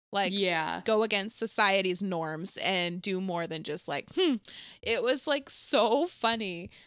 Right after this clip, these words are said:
Speaker 1: when she hit those horrible high notes or, <laughs> like,
Speaker 2: <laughs>
Speaker 1: when she put the gravy song on.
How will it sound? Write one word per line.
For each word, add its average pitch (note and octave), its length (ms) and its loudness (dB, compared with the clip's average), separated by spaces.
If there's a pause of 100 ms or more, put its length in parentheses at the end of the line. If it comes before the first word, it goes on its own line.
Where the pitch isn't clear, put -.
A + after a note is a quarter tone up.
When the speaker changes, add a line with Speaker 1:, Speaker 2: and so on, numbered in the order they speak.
(160)
Speaker 1:
when G#3 600 -6 (220)
she C4 340 -4
hit B3+ 240 -4
those C4 200 -2
horrible B3+ 540 -4
high A3+ 280 -2
notes F3+ 520 -8
or, A3 200 2
<laughs> F#4 500 6
like, - 240 -2 (160)
Speaker 2:
<laughs> - 120 -20
Speaker 1:
when C4 140 -2
she - 180 -4
put - 200 -10
the - 100 -6
gravy A3+ 580 0
song C#4 400 0
on. C4+ 420 0